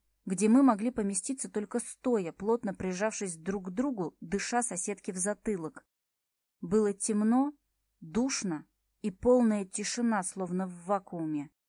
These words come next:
Темнота давила. По груди и спине пот тек ручьями. Сердце отбивало чечетку — кто-то не сдержался и зарыдал. Кто-то причитал,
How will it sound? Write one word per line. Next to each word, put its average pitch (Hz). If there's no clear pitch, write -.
Темнота 208
давила. 208
По 214
груди 220
и -
спине 202
пот 262
тек 214
ручьями. 196
Сердце 262
отбивало 185
чечетку — 190
кто-то 262
не 226
сдержался 214
и -
зарыдал. 196
Кто-то 269
причитал, 196